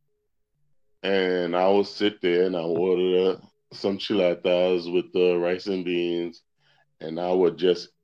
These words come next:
eat that, and I would just take, like, the <laughs> longest of time. I was like, "Wait, I got a show I wanna watch while I eat this, 'cause this is just so good, so good." Uh,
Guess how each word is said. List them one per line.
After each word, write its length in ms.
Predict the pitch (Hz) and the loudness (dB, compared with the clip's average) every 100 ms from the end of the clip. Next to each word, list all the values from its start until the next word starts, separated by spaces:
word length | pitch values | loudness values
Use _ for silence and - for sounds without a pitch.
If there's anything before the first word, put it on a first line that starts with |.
| _ | _
eat 360 | 98 104 98 - | -2 -2 -2 -2
that, 360 | 104 101 82 - | 0 2 2 -2
and 220 | 85 78 | -6 -4
I 140 | 78 98 | -2 2
would 200 | 98 82 | 2 2
just 360 | 87 - - _ _ - | -2 -4 -14 _ _ -6
take, 300 | 110 98 92 | 0 0 0
like, 320 | 92 92 90 - | -2 0 -2 -2
the 100 | 90 | 0
<laughs> 360 | 90 95 98 | 2 2 0
longest 440 | 113 113 110 110 127 | 4 6 6 -2 -4
of 120 | - | -4
time. 220 | 107 98 | 0 2
I 40 | 95 | 2
was 120 | 95 | 0
like, 240 | 90 85 - - - - | -2 -2 -6 -20 -20 -2
"Wait, 320 | 101 90 - _ - | 0 0 -6 _ -8
I 60 | 95 | 0
got 140 | 101 | 0
a 40 | |
show 280 | 95 - 101 | 2 6 8
I 40 | 98 | 10
wanna 220 | 95 92 | 8 6
watch 280 | 95 92 - | 6 6 4
while 180 | 85 | 2
I 60 | 80 | 4
eat 220 | 101 104 | 2 2
this, 180 | - 78 | -4 -16
'cause 460 | - 85 73 - - _ _ _ _ - | -4 -4 -4 -8 -20 _ _ _ _ -18
this 140 | - | -18
is 80 | 82 | -12
just 200 | 87 - | -12 -6
so 200 | 92 87 | -4 -4
good, 320 | - 87 85 82 _ _ _ _ _ | -6 -10 -10 -18 _ _ _ _ _
so 340 | - - 78 | -20 -16 -14
good." 300 | 73 - - _ _ _ _ _ _ _ _ _ _ _ _ _ - | -14 -16 -20 _ _ _ _ _ _ _ _ _ _ _ _ _ -8
Uh, 260 | 90 87 | -8 -8